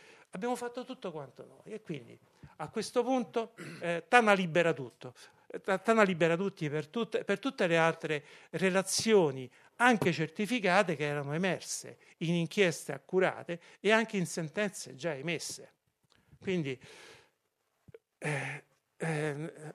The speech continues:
ho promesso di essere veloce e quindi co-, continuo. La, quindi la Uno Bianca rappresenta,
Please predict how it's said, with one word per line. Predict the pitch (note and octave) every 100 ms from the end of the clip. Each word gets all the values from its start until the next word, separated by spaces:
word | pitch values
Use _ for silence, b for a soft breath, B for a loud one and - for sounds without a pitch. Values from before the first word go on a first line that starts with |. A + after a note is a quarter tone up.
| _ _
ho | F#3 E3
promesso | - G3+ G3 G3
di | F#3
essere | F3+ - G3+ F3+ F3 E3+
veloce | F#3 G3+ D#3+ C#3 F3+ F3 -
e | E3
quindi | - G#3+ F#3+ E3+
co-, | F3+ E3+ -
continuo. | G3+ F#3 G3+ D#3 B2 A#2+ B B B
La, | D#3+ D#3+ - -
quindi | A#3 G#3+ F3 - -
la | E3
Uno | F3+ F#3+
Bianca | E3+ A#3+ A#3 G3
rappresenta, | F3+ E3+ F3+ F3 G3 F#3+ - F3 - D3